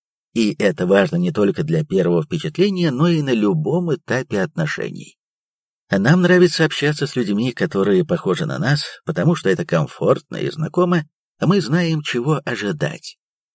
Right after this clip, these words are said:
Мы чувствуем себя в безопасности. Неудивительно, что многочисленные исследования доказывают, нас влечет к людям –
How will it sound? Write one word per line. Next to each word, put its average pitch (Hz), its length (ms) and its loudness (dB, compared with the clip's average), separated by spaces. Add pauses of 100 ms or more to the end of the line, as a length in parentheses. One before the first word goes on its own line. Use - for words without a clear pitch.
(260)
Мы 202 160 2
чувствуем 107 460 0
себя - 280 0
в - 40 0
безопасности. - 800 -4 (260)
Неудивительно, 92 840 0
что 90 180 -2
многочисленные 87 800 0
исследования 107 580 0
доказывают, 156 680 2 (300)
нас 151 380 -2
влечет 208 400 0
к - 100 -4
людям – 180 500 2